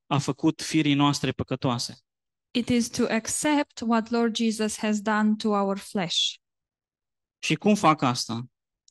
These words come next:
Speaker 2: And how do I do this?
Speaker 1: Dăruindu-i lui Iisus credința mea în ceea ce El a zis că a făcut pentru mine.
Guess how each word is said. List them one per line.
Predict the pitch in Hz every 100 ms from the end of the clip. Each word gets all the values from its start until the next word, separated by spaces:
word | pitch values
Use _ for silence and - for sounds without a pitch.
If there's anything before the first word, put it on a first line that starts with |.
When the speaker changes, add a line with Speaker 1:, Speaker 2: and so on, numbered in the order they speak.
| -
Speaker 2:
And | 254 220
how | 254 233
do | 233
I | 220
do | 202 214
this? | 214 294 - - _ _ _ _ _ _ _ -
Speaker 1:
Dăruindu-i | - 156 156 190 220 160 156
lui | 147 147
Iisus | 143 - 190 185 -
credința | - 151 151 165 180 160 151
mea | 160 147 123 135 139 _ _ -
în | 151 151
ceea | 180 175 165
ce | -
El | 156 147
a | 139
zis | 135 180 131
că | -
a | 135
făcut | 131 139 156 -
pentru | 135 127 139
mine. | 139 110 127